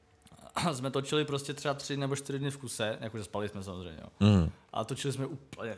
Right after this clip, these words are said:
Speaker 1: úplně jako, že jsem byl vyřízený, že ani jsem ten poslední den, když jsem šel točit ten klip,
Speaker 2: Mhm.
Speaker 1: jsem nevěděl ani, co toč-, skoro co točím, já jsem nevěděl scénář, co jsem dělal ještě kameru, že jo. No, tak jsme si půjčili techniku, teď to tam ta technika nebyla úplně správně půjčená,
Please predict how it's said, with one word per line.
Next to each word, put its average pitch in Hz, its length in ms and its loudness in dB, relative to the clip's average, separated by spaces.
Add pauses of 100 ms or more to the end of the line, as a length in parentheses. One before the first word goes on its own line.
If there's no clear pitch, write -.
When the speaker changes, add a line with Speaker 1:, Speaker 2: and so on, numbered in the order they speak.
Speaker 1:
úplně 135 280 -4
jako, 131 160 -2
že 117 80 -8
jsem 120 120 -6
byl 117 100 -4
vyřízený, 131 520 -2
že 120 80 -4
ani 113 140 -4
jsem 120 140 -4
ten 117 160 -4
poslední 127 400 -4
den, 120 220 -2
když 123 120 -6
jsem 127 120 -6
šel 120 120 -6
točit 120 200 -6
ten 127 160 -4
klip, 107 360 -6
Speaker 2:
Mhm. 90 420 4
Speaker 1:
jsem 110 180 -10
nevěděl 107 320 -6
ani, 95 140 -8
co 98 120 -12
toč-, 101 280 -12
skoro 107 220 -12
co - 160 -12
točím, 101 340 -8
já 76 100 -4
jsem - 200 2
nevěděl 127 260 0
scénář, 120 480 2
co 120 100 -4
jsem 123 160 -4
dělal 117 180 0
ještě 107 180 -4
kameru, 110 400 -2
že 90 80 -10
jo. 87 80 -12 (1080)
No, 135 340 0
tak 139 100 -2
jsme 151 120 -2
si 151 80 -2
půjčili 151 300 -2
techniku, 143 460 -2
teď 139 160 -4
to 143 80 -4
tam 135 180 -4
ta 131 120 -4
technika 135 420 -6
nebyla 127 280 0
úplně 120 180 -4
správně 120 420 -2
půjčená, 127 420 -4